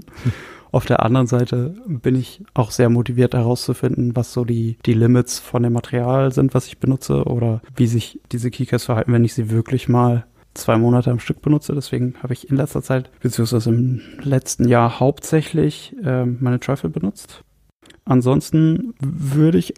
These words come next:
Speaker 2: gerade auch gerne mal wieder mein, mein M T drei Board benutzen. Das, äh,
Speaker 1: Ah, okay.
Speaker 2: verwaist im Prinzip einfach im Regal steht. Da habe ich,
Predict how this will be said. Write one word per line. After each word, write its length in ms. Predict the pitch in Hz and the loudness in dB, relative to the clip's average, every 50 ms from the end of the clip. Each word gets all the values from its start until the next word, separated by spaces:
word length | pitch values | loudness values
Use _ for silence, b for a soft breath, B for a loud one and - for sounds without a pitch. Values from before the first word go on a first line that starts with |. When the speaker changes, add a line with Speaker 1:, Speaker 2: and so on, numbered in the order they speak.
| - | -4
Speaker 2:
gerade 300 | - - 127 135 151 - | -2 0 2 2 2 2
auch 160 | - - - - | 0 -2 -4 -2
gerne 200 | 143 139 147 143 | 0 2 2 2
mal 100 | 135 139 | 2 0
wieder 180 | 143 143 135 | 0 0 2
mein, 440 | 135 135 127 123 123 120 120 123 127 _ | 2 2 2 2 0 -2 -4 -6 -8 _
mein 140 | - 127 127 | -4 -4 -2
M 160 | - 131 127 | -2 -4 -2
T 120 | - 131 | -2 -2
drei 300 | 131 - - 127 131 139 | -2 0 0 2 2 2
Board 300 | 135 131 - 143 143 - | 2 2 0 -2 -2 -2
benutzen. 440 | - 139 147 156 - - - 202 190 B B B B B B B B B B | 0 0 0 0 0 -2 -4 -4 -4 B B B B B B B B B B
Das, 340 | - 147 131 - - - - | -4 -4 -4 -4 -6 -4 -2
äh, 300 | - 120 120 120 117 123 127 _ _ _ - | 0 0 0 0 -2 -4 -6 _ _ _ -2
Speaker 1:
Ah, 120 | - - 143 | 0 0 0
okay. 300 | 208 180 - - 107 82 - - | 0 -4 -8 -8 -8 -6 -6 -8
Speaker 2:
verwaist 720 | 147 - - 131 117 117 123 123 131 139 147 - - - | -8 0 0 0 2 4 4 4 4 4 2 0 -4 -2
im 140 | 135 135 135 | -2 -2 0
Prinzip 460 | - 139 135 - - 131 139 135 B B B B B B | 0 -2 -4 -2 0 -2 -2 -2 B B B B B B
einfach 340 | - 170 127 - - - - | -6 -6 -6 -6 -8 -20 -8
im 180 | 208 147 123 | -4 0 0
Regal 480 | 117 - 123 110 - 123 120 127 135 147 | 0 0 0 2 4 4 4 6 4 4
steht. 460 | - - - - - 156 165 185 - - - - _ | 2 -4 -12 -4 -2 -2 -2 -2 -4 -10 -20 -20 _
Da 160 | - 123 123 | -6 -4 0
habe 220 | 127 120 120 127 | 0 0 2 2
ich, 260 | 127 127 - - - | 0 0 -2 -6 -18